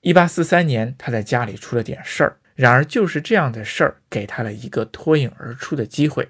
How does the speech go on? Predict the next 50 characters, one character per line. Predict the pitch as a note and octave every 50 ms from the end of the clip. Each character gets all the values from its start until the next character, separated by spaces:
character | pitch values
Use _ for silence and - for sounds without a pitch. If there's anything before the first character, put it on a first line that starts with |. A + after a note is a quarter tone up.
| _ _ _ _ _ _ _ _ _ _
出 | - - -
了 | C3+ A#2+
什 | A2+ - - A2
么 | A2+ B2
事 | C#3 - - F#3
儿 | D#3
呢？ | C3 A#2 A2 - _ _ _ _ _ - - - _
这 | - - B2+
个 | A2+ G#2+
事 | - - - D#3+ C#3+
啊， | G#2+ - - _ _ _
就 | - C3 A2+
和 | - - -
当 | - - B2+ B2 B2 B2+
时 | - - C#3
的 | - A2+ G#2+
政 | _ - - F#3 C#3+ A#2
局 | G#2 - - B2 C3+ D3+
有 | B2+ -
关。 | - - - - - _ _ _ _ _ _ _ _ _ _ _ _ _ - - - - _ _ _ _ _
一 | - C#4+ -
八 | G#3 G3+ G#3
四 | G3+ - G#3+ G3+
三 | - G#3 G3+
年 | F#3 C3+ A#2
的 | A#2 A2
时 | - - -
候， | - - - - - _ _ _ _ _ _ _ _ _ _ _
慈 | _ - - - C3 C3+
禧 | C3 C3+ - C3+
七 | - - - - F3+ F3+
岁， | - - F3 - - _ _ _ _ _ _
中 | - D3+ D3+ D#3 C#3+
国 | - A2+ A2+
刚 | A2+ - B2+ B2 A#2+
刚 | B2 A#2+ A#2
给 | A2+ G#2
西 | - - - - - C#3+ C#3+
方 | C3+ - C#3+ C#3 C#3+ - _ -
打 | - - - -
了 | F3+ G#2+
一 | A2 D3+
仗， | E3+ - A#2+ - - _ _ _ _ - C3
这 | A#2
就 | A#2+ A2+
是 | A2 - - - - _
鸦 | - C#3 B2 B2+
片 | B2+ - - A2
战 | G#2+ - A#2+ A2+ A#2+
争。 | - C3+ C#3